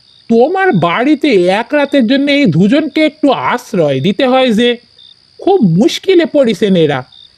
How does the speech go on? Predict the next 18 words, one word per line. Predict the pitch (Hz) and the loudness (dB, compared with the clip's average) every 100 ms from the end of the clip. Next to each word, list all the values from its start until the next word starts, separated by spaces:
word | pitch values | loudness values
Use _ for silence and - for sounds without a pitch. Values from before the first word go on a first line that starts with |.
| _ | _
সে | - - 151 156 233 285 | -10 -2 0 2 2 0
গোকুলগঞ্জ | 180 190 190 233 240 226 240 220 | 0 0 0 0 0 2 -2 -2
থেকে | 262 269 | -4 -4
ট্রেন | 254 - 190 208 226 | -6 -2 0 4 4
ধরতে | 180 180 277 | 2 0 -4
স্টেশনে | 285 - 320 240 233 185 | -4 -2 -2 -2 0 0
এসেছিলেন, | 185 185 202 - 160 135 123 _ _ _ _ - | 0 0 -4 -2 -2 -2 -4 _ _ _ _ -4
কিন্তু | 302 349 330 359 349 339 - _ _ _ | -2 0 0 2 2 2 -2 _ _ _
তা | - 254 277 370 254 | -4 -2 0 -2 -2
আজ | - - | -6 -8
পাওয়া | 220 175 254 392 | -4 0 2 0
যাবে | 220 190 160 156 | 0 -2 -2 -2
না। | 151 156 - _ _ - - | -4 -10 -14 _ _ -14 -2
এই | 147 143 175 214 | 0 2 2 2
বৃষ্টি | 233 190 - 170 | 2 0 0 0
বাদলায় | 175 170 190 226 | 0 0 -2 -2
কোথায় | 233 180 156 139 190 240 | -2 -4 -4 -2 0 0
যাবেন? | 175 151 143 175 240 220 | -2 -2 0 0 0 -2